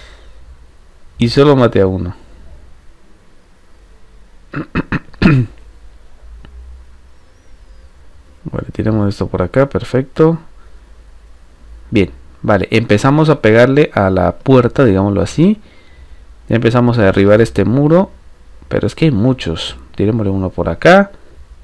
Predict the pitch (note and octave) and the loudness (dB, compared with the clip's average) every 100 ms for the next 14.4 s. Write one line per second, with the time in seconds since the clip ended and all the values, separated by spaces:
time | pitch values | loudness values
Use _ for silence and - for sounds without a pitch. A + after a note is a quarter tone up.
0 | - - - - - - - G2+ G#2+ - | -20 -20 -20 -20 -20 -14 -6 -4 -4 -6
1 | - - - - - - - - - - | -16 -20 -20 -20 -20 -20 -20 -20 -20 -20
2 | - - - - - - D3+ F3+ D#3+ C3 | -20 -20 -20 -20 -18 -2 2 4 4 2
3 | A2+ B2+ C3+ D#3+ - D#3 D#3 C#3 G#2 F2 | 2 0 -2 -4 -4 -2 0 0 -2 0
4 | E2+ - - - - C#3+ C#3 G2+ G#2+ A2+ | -4 -4 -12 -18 -8 -4 2 2 2 0
5 | A#2+ A2 F#2+ G#2 A2 A#2+ - B2 A#2 A#2+ | 2 2 2 0 -2 -4 -4 -2 -2 -2
6 | A#2+ B2+ - A#2 A2+ A2 F2+ - - - | -2 -4 -2 -2 -2 -2 -6 -8 -16 -20
7 | - - - - - - - - - - | -20 -20 -20 -20 -20 -20 -20 -20 -20 -20
8 | - - - - - - - - - - | -20 -20 -20 -20 -20 -20 -20 -20 -20 -20
9 | - - - G2 - - E2+ E2 B2+ D3 | -18 -12 -8 -8 -8 -8 -6 -4 0 0
10 | D#3+ - - - - F2+ F#2 F2+ F#2 G2 | 0 -4 -20 -20 -18 -12 -10 -8 -6 -4
11 | G2+ A#2 E3 G#3 G#3+ F#3+ E3+ F3 D3+ G#2+ | -2 0 0 0 2 2 2 4 2 0
12 | - - - - - - - - - - | -8 -20 -20 -20 -20 -20 -20 -20 -20 -20
13 | - - G2+ E2+ - - F2+ F2+ G2 D3 | -20 -6 -4 -4 -6 -8 -6 -2 2 2
14 | D3+ E3 F3 | 2 2 0